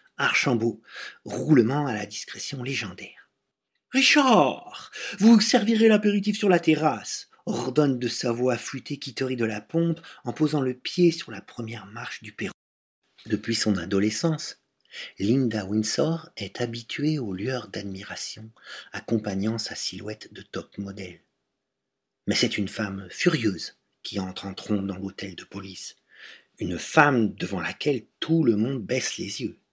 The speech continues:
Rouge est sa colère. Rouge est sa robe. Rouge sont ses lèvres charnues.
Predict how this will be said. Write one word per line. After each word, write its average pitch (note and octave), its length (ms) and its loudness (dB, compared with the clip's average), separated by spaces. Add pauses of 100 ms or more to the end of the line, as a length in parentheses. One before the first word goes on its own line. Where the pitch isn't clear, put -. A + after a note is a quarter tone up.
(760)
Rouge D#3 560 4
est B2+ 60 -2
sa C3 160 -6
colère. - 580 -8 (680)
Rouge C#3+ 540 -2
est C#3+ 40 -2
sa - 180 -4
robe. - 380 -10 (500)
Rouge A#2 640 -8 (260)
sont A2 460 -2
ses - 180 -8
lèvres G2 360 -10
charnues. F2 500 -6